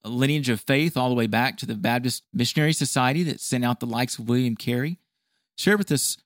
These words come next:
a bit more broadly, as we're now in twenty twenty-one,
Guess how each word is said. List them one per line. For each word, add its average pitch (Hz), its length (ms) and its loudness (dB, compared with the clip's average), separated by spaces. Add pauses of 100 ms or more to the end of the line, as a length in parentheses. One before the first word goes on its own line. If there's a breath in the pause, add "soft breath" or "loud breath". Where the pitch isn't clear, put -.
(240)
a 135 80 2
bit 143 260 2
more 139 220 2
broadly, 127 500 4
as 113 140 0
we're 123 80 0
now 120 240 4
in 113 80 2
twenty 131 280 0
twenty-one, 113 640 0